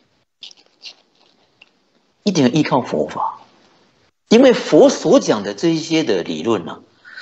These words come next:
都是经过他的自性流露出来，每一字每一句都是能够帮助我们一个人众生解脱的。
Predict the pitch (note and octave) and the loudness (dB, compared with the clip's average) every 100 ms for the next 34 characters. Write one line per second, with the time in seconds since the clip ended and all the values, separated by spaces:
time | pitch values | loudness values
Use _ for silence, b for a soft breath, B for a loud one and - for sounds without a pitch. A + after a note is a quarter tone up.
0 | B E3+ E3+ E3 - G#3 F#3+ F3+ F#3 C#3 | B 2 4 2 2 4 4 4 4 2
1 | - D#3+ D#3+ A3+ - D4+ A3 D3+ G#3 B2 | 0 -2 0 -2 0 4 6 6 2 0
2 | F#2 E2 G#2 G#2+ - G2+ F2+ - B B | -2 -4 -2 -4 -6 -12 -12 -16 B B
3 | B B B B B D#3+ E3+ E3+ F3+ B3+ | B B B B B 4 6 6 4 4
4 | D4+ D4+ - D#4+ A#3 D3+ A#2+ A#2+ B2 C3 | 2 2 -4 -2 0 -2 -2 -2 -2 -4
5 | G#3+ G3 F#3+ - E3 G2 - E3 D3+ C3+ | -4 -4 -4 -6 -6 -6 2 6 6 6
6 | C3 - C3+ A#2+ - A#2+ A#2 A2+ C#3 - | 2 0 -4 -4 -6 -8 -8 -6 -6 -6
7 | - F3 E3+ E3 F3 A#2+ G2 F2 - A#2+ | -4 -2 -2 0 0 0 -2 -8 -14 -10
8 | - C3+ F2 - G2+ F#2+ F#2+ - - - | 0 0 0 -4 -6 -6 -14 -16 -18 -20
9 | - - | -20 -20